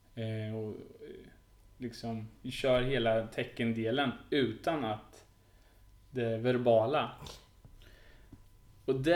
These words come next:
är i samband med den här imponerande mustaschen och den totala tystnaden i det lilla planet. Det är ju som upplagt för att man bara ska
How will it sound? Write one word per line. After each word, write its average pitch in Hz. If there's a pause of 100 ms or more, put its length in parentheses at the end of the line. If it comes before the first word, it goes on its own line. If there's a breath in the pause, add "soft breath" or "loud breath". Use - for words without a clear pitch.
(100)
är 156
i 156
samband 151
med 117
den 117
här 113
imponerande 113
mustaschen 117 (680)
och 127
den 131
totala 139 (360)
tystnaden 123 (460)
i 131
det 120
lilla 113
planet. 120 (1000 soft breath)
Det 131
är 127
ju 123
som 120
upplagt 127
för -
att 98
man 107
bara 104
ska 104